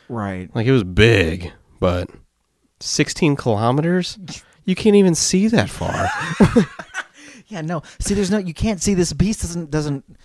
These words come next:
Speaker 1: curvature around the earth.
Speaker 2: Yeah.
Speaker 1: Like, you would see it passing into the horizon. Like, man, do you even know what measurements are?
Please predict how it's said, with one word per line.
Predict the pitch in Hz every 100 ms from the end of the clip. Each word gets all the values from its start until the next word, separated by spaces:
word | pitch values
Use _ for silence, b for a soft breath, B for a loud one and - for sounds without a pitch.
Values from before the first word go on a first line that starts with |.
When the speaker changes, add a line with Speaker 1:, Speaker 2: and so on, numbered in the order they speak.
| b b b
Speaker 1:
curvature | - 151 160 127 135 123
around | 120 127
the | 113 -
earth. | 127 127 107 -
Speaker 2:
Yeah. | - 123 -
Speaker 1:
Like, | 123 - - 160
you | 180
would | 180 -
see | - 175
it | 147
passing | 135 156 156
into | 160 151
the | 156
horizon. | 143 147 147 151 175 175 110 87 87 _ _ _ _ _ _ -
Like, | 131
man, | 156 170
do | 147
you | 240
even | 233 214
know |
what | 196
measurements | 151 160 180 143 - -
are? | - 104 131